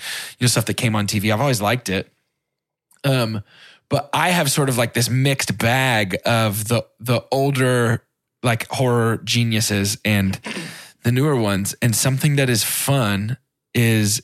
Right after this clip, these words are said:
in something like The Fly, there is what I would call, I mean, say what you want about David Cronenberg. I'm not a massive David Cronenberg fan overall, but there is a masterful touch to this movie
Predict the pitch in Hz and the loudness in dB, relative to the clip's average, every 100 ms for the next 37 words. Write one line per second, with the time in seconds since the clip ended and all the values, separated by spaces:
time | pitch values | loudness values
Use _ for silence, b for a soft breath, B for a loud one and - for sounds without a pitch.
0 | - 120 107 123 147 175 170 170 - 170 | -2 0 2 0 0 0 0 -2 -4 -4
1 | - 156 147 90 85 127 127 _ _ _ | -2 0 0 0 0 0 -4 _ _ _
2 | _ _ _ _ _ _ - 139 147 135 | _ _ _ _ _ _ -4 0 2 0
3 | - 147 156 147 123 147 175 - 135 165 | -2 0 2 0 0 0 -2 -2 0 2
4 | 165 143 - 143 139 117 156 151 196 165 | 0 -2 -2 0 0 0 0 0 0 0
5 | 147 131 98 113 107 113 110 101 101 131 | 0 0 0 -2 -2 -2 -2 -2 -2 0
6 | 113 98 95 98 104 104 131 127 127 139 | 0 -2 -2 -2 -2 0 -2 -2 0 -2
7 | 139 131 139 139 131 131 127 131 127 - | -2 -2 0 0 0 -2 0 0 0 0
8 | 123 127 123 - 104 120 196 220 B B | 0 2 0 0 0 2 0 -4 B B
9 | B B B B B _ 135 165 151 120 | B B B B B _ -2 0 2 0
10 | - _ _ _ _ _ _ _ - 165 | -4 _ _ _ _ _ _ _ -4 0
11 | 175 151 131 113 117 135 151 156 - 139 | 2 2 0 -2 -2 0 2 0 0 -2
12 | 131 107 - 101 - - 95 95 98 95 | 0 -2 0 0 -2 -2 -2 -2 0 -2
13 | 67 - | -4 -12